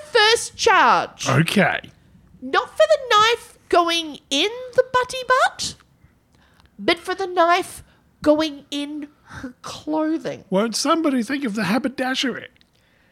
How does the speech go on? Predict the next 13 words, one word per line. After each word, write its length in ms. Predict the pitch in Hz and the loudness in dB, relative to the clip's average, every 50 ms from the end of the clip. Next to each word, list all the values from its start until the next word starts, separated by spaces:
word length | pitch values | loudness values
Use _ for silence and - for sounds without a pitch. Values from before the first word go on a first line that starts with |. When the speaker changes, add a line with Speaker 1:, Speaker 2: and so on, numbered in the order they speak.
| _ _ _ _ _ _ _ _ _ _ _ _ _ _ _ _ _ _ _ _ _ - | _ _ _ _ _ _ _ _ _ _ _ _ _ _ _ _ _ _ _ _ _ 0
Speaker 1:
At 160 | 330 359 - - - | 0 0 0 -2 -2
the 80 | - 392 - - | -4 -4 -4 -4
time, 760 | - - - - 508 523 523 508 415 226 185 170 - - 285 440 523 _ _ _ _ _ - | -10 -8 -8 -4 -4 -2 0 0 -2 -2 -4 -6 -10 -12 -16 -18 -20 _ _ _ _ _ -14
Speaker 2:
Yeah. 260 | 131 110 - 53 - - _ _ _ _ _ _ _ _ - - _ _ _ | -12 -12 -12 -12 -14 -16 _ _ _ _ _ _ _ _ -20 -20 _ _ _
Speaker 1:
the 240 | - 220 269 311 320 | -12 -2 0 0 0
sentence 1300 | 320 - - - - - 427 453 466 494 - - - 151 127 131 - _ - - - - - - - - _ _ _ _ _ _ _ _ _ _ _ _ _ _ - _ _ _ _ | 0 -4 -8 -8 -4 -2 -2 -2 -4 -6 -8 -8 -8 -8 -8 -10 -18 _ -18 -14 -12 -12 -12 -12 -14 -16 _ _ _ _ _ _ _ _ _ _ _ _ _ _ -20 _ _ _ _
for 340 | - - - 330 302 294 254 254 _ _ _ _ _ _ _ _ _ - | -10 -2 0 0 0 0 -2 -6 _ _ _ _ _ _ _ _ _ -8
damaging, 1080 | - - - 466 440 466 453 415 370 285 233 - 240 214 185 165 131 156 214 330 - _ _ _ _ _ _ _ _ _ _ _ - | -8 -6 -4 -4 -4 -2 -4 -4 -4 -4 -8 -6 -2 -2 -2 -2 -4 -6 -14 -16 -18 _ _ _ _ _ _ _ _ _ _ _ -12
stabbing 760 | - - - - - - - - 330 339 392 - 466 466 466 480 494 480 - - - _ _ - - | -10 -8 -6 -4 -6 -4 0 2 4 4 4 4 2 0 0 -2 -6 -8 -10 -14 -20 _ _ 2 2
a 140 | 285 285 | 2 2
dress 1000 | 269 254 240 - 302 285 311 370 392 349 269 - - - - - - - 139 117 | 2 -2 -8 -8 -8 -2 2 4 4 4 4 4 0 -2 -6 -8 -8 -6 -4 -2
Speaker 2:
Yeah. 500 | 117 123 101 113 92 85 87 90 101 151 170 _ _ _ _ _ _ _ _ _ _ _ _ _ _ - | 0 0 0 0 -2 -2 -4 -2 -4 -4 -4 _ _ _ _ _ _ _ _ _ _ _ _ _ _ -10
Speaker 1:
was 500 | - 233 240 285 349 370 381 370 330 - | -8 -4 0 2 2 2 2 0 -4 -8